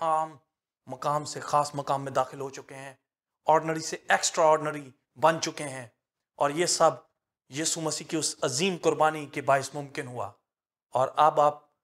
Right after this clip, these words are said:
आम नहीं रहे, अब आप ख़ास लोग हैं। अब आपका एक ही मकसद है और वो मकसद ये है कि आप खुदा की वो तमाम खूबियाँ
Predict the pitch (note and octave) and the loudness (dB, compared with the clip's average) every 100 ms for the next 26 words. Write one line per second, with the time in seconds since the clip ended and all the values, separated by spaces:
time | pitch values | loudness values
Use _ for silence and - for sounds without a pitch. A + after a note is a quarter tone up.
0 | _ - D#3+ E3 E3 E3+ D#3+ D3 B2+ A2+ | _ 2 4 4 0 2 2 0 -4 -12
1 | _ - E3+ E3+ E3+ _ - F3+ F3+ F3 | _ 2 4 2 0 _ 2 6 6 4
2 | E3 C3+ C3+ A2+ _ _ F3 F3 E3 E3+ | -2 -2 -6 -10 _ _ 4 6 6 4
3 | - E3 E3+ D3 C#3+ C#3+ - B2+ B2+ B2 | 0 -2 -6 -6 -4 -4 -6 -8 -8 -6
4 | B2+ D3 E3+ D#3+ - D#3+ E3+ E3 D3+ D3+ | -8 -8 -10 -8 -10 -10 -6 -2 -2 0
5 | D3+ C#3+ C#3+ _ _ _ _ _ - C#3+ | 0 0 -2 _ _ _ _ _ -10 -4
6 | C3+ C#3 B2+ D#3 D3 C3+ - D3 D3+ D3 | -4 -6 -6 -4 -4 -10 -12 -2 -2 -2
7 | - C#3+ C#3 C3 A#2+ A#2 | -6 -14 -8 -8 -8 -12